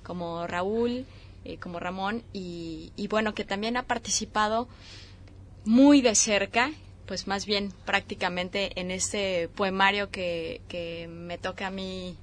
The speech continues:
eh, compartir con el resto del auditorio, con un trabajo de Claudia Vázquez, una ilustradora muy, pero, eh, muy profesional, que hace unos trabajos impresionantes y que es justamente la encargada de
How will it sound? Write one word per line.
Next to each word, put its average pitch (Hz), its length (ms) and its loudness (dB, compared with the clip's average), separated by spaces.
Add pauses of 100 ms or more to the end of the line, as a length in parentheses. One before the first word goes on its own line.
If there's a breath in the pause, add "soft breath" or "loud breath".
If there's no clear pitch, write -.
(200)
eh, 165 520 -12
compartir 180 500 -4
con 202 140 -4
el 190 100 -4
resto 180 280 -2
del 185 120 -6
auditorio, 190 560 -2 (480 loud breath)
con 208 180 -2
un 202 80 -2
trabajo 202 520 0
de 190 120 -2
Claudia 202 360 -2
Vázquez, 254 680 2 (480 loud breath)
una 202 300 2
ilustradora 185 640 0
muy, 247 840 4 (240)
pero, 170 440 -2 (240)
eh, 170 420 -2
muy 208 300 4
profesional, 196 880 0 (100)
que 208 80 -4
hace 196 240 0
unos 190 200 -4
trabajos 180 440 -4
impresionantes 185 960 -4 (540 loud breath)
y 254 100 2
que - 80 8
es 262 120 8
justamente 254 580 -2
la 240 140 2
encargada 208 500 -2
de 226 260 -2